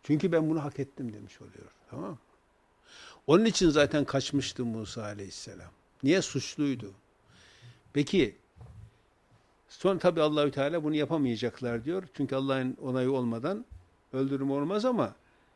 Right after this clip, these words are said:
şey, e, Firavun M-, Musa aleyhisselamla karşılaşınca ne diyor? Bak diyor ki,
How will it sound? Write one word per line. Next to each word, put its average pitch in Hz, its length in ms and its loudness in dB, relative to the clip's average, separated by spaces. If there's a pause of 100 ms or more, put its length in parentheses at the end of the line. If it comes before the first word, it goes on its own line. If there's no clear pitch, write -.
(140)
şey, 135 460 0
e, 127 320 0 (160)
Firavun 156 540 0 (500)
M-, 131 180 -2
Musa 139 340 -2
aleyhisselamla 147 640 0
karşılaşınca 151 720 -2
ne 175 180 0
diyor? 180 200 0 (1800)
Bak 143 240 -2
diyor 190 200 2
ki, 156 340 0